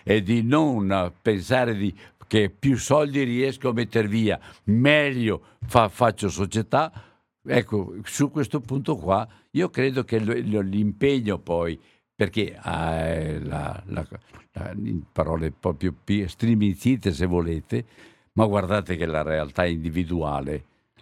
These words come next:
la realtà, le decisioni che prendiamo tutti come persona, tutte le decisioni, anche quelle di non avere soldi in tasca, guardate che le decisioni hanno bisogno di essere prese da noi,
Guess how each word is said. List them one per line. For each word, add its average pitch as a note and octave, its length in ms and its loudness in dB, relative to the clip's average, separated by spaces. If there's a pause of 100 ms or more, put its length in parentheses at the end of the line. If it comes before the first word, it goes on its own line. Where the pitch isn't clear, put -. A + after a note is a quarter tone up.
(100)
la F2 80 4
realtà, F#2 560 0
le G#2 180 0
decisioni G2 680 0
che F2 160 -6
prendiamo F2+ 720 0 (120)
tutti B2+ 380 -2
come F#2+ 320 -2
persona, D#2+ 720 -4 (960)
tutte A2 320 0
le F2+ 160 0
decisioni, D#2+ 800 -2 (300)
anche A2 380 2
quelle F#2 340 0
di E2 260 -4 (300)
non G2+ 240 4
avere F#2 280 0
soldi F#2 300 0
in E2+ 100 -2
tasca, F#2+ 540 -2 (460)
guardate G2+ 580 0
che F#2 80 -2
le F#2 160 2
decisioni E2+ 840 -2 (180)
hanno G#2+ 340 0
bisogno F#2 420 -2
di F2+ 100 -4
essere D#2+ 320 -4
prese F2 300 -4
da C#2 140 -6
noi, F#2+ 280 0